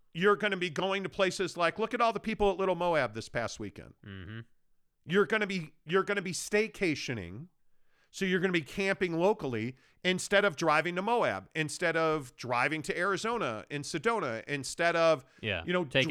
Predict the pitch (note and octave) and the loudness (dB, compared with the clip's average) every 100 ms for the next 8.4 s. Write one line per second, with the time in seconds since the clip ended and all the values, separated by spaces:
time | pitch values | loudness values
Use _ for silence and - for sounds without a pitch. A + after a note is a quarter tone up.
0 | G#2+ - C3+ F2+ - G3+ G3+ G#3+ F#3+ - | -2 0 -2 -2 0 2 2 0 -4 -4
1 | A#3+ C#4 F#3+ - F3 - F#3 F#3 E3 E3+ | 2 2 2 0 0 2 2 0 -2 -4
2 | D#3+ - - D3+ C3+ C#3+ G#3 - D#2+ C#2 | -4 -4 -2 -2 -2 -4 -6 -6 -12 -14
3 | _ _ _ _ _ - _ - - G3+ | _ _ _ _ _ -20 _ -8 6 8
4 | F#3+ F3 F#3 - F3+ G3 - G#3+ C4+ G#2 | 8 4 2 2 4 4 4 -2 -6 -6
5 | F2 _ _ _ _ D3+ D#3 F3 F3+ E3+ | -10 _ _ _ _ 4 4 6 4 2
6 | E3+ D#3+ F#3 C#3+ C#3 C3 - F#3+ A3 - | -2 -2 -6 0 0 0 -2 0 0 -2
7 | D#3+ D#3 C#3 C3 - A#2 - G#2 C2 - | -6 -6 -4 -6 -6 -10 -8 -10 -12 -20
8 | _ - F#2 | _ -10 -8